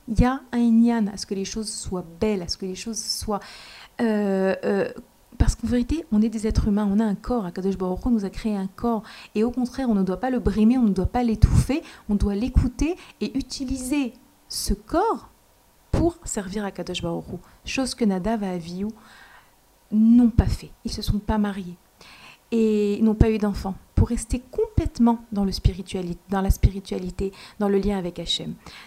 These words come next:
Donc c'est vrai que dans cette paracha, on rappelle la mort de Nadav et Avihu, et c'est pour nous aussi un rappel de ces différentes notions. Euh, très intéressantes et qui demandent toujours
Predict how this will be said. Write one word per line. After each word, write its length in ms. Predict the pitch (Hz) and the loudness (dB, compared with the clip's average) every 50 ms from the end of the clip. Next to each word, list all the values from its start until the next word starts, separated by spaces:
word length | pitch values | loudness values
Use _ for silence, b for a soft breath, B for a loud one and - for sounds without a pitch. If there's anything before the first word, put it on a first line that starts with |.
| B - | B -2
Donc 180 | 208 226 226 - | -2 -2 0 0
c'est 100 | - 247 | 0 0
vrai 180 | 254 294 320 | 2 2 0
que 340 | 311 - 269 269 277 - - | -2 -2 -2 -2 -2 -2 -4
dans 100 | - 226 | -6 -6
cette 200 | 214 - 220 220 | -6 -6 -8 -6
paracha, 480 | - 214 208 214 208 - - 262 254 240 - | -4 -4 -4 -4 -4 -4 -4 -4 -4 -4 -4
on 80 | 202 | -6
rappelle 400 | 185 196 190 185 - 262 262 247 | -4 -4 -6 -4 -2 0 0 0
la 80 | 214 190 | 0 2
mort 180 | 196 208 208 208 | 2 2 2 2
de 60 | 202 | 0
Nadav 320 | 185 185 185 185 185 180 | 0 0 -2 -2 -2 -2
et 40 | 180 | -2
Avihu, 280 | 180 180 196 226 277 339 349 349 - | -2 -4 -4 -2 0 0 0 -2 -4
et 80 | - 214 | -8 -12
c'est 180 | - - 247 | -10 -10 -4
pour 180 | - - 233 247 | -2 0 0 2
nous 100 | 262 269 | 0 0
aussi 380 | 269 247 - - - 254 247 - | 2 4 4 4 2 -2 -8 -6
un 100 | - 220 | -6 -6
rappel 460 | 190 180 202 190 - 202 196 196 202 208 - _ _ _ | -4 -4 -4 -4 -2 -4 -4 -4 -4 -8 -12 _ _ _
de 80 | - 190 | -12 -12
ces 160 | - - 208 | -8 -8 -8
différentes 460 | 180 180 - - 214 190 190 196 - | -8 -8 -10 -10 -8 -8 -8 -6 -4
notions. 380 | 196 185 180 - - - 185 185 - B B B B B B B B B B B B B B B B B _ _ - | -4 -4 -4 -4 -6 -8 -10 -10 -12 B B B B B B B B B B B B B B B B B _ _ -2
Euh, 220 | - 233 233 220 214 | 0 2 2 0 0
très 260 | - - 247 214 214 | -2 -2 -2 -2 -2
intéressantes 680 | 202 208 202 202 196 190 - - 247 240 247 240 - | -4 -2 -2 -4 -2 -4 -2 0 2 2 2 0 -2
et 40 | 196 | -6
qui 120 | - - | -10 -6
demandent 300 | 196 220 208 233 233 226 | -4 -2 2 2 2 2
toujours 400 | - - 302 294 330 320 - - | 2 0 0 0 -2 -4 -4 -8